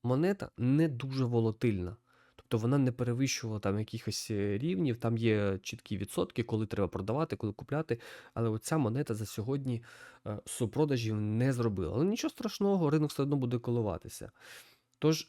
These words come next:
е, друзі, дивіться, я що, е, зробив? Я тепер, м, вже з-, заздалегідь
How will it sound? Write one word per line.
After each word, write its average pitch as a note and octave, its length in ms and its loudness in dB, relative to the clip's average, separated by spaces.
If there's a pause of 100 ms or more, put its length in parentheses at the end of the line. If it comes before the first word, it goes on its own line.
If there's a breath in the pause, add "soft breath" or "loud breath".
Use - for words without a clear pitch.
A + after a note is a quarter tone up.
е, B2+ 220 2
друзі, B2 260 2
дивіться, G#2 420 0
я E3 300 2
що, D#3+ 580 2
е, A#2 320 0
зробив? A2+ 400 0
Я C#3 200 0
тепер, D3+ 400 -2 (220)
м, A#2 640 0 (300)
вже C3+ 240 4
з-, C3+ 40 0
заздалегідь A#2 920 2